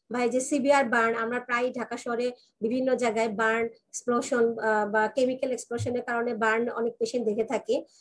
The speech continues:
তো যেসব burn survivor patient আছে অথবা acid survivors থাকে, হ্যাঁ, অথবা road traffic accident survivor থাকে, তো তাদের ক্ষেত্রে উন্ডগুলো থাকে কি?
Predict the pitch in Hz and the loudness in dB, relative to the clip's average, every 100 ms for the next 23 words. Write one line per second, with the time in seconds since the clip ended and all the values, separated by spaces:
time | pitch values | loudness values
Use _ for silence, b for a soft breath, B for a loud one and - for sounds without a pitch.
0 | _ 247 214 269 349 262 220 240 277 370 | _ -2 2 2 2 0 2 4 4 2
1 | 285 254 294 330 330 247 254 240 208 247 | 2 6 6 6 4 0 0 -2 -4 -2
2 | 220 233 240 - 226 262 262 - 220 226 | -2 -2 -4 -2 -4 -6 -8 -2 0 2
3 | 226 226 - 233 208 214 214 b b - | 0 -2 -6 -8 -4 -4 -4 b b -2
4 | 277 226 233 240 226 262 269 269 - 226 | 0 2 2 2 2 2 0 -2 -6 -6
5 | - 240 240 - 220 220 220 226 247 202 | -4 -4 -4 -2 0 2 0 -2 -6 -4
6 | 226 - b - 233 277 311 320 302 320 | -6 -6 b -10 0 2 2 2 0 2
7 | 285 277 262 294 294 294 302 285 453 | 4 4 4 4 4 2 -4 0 0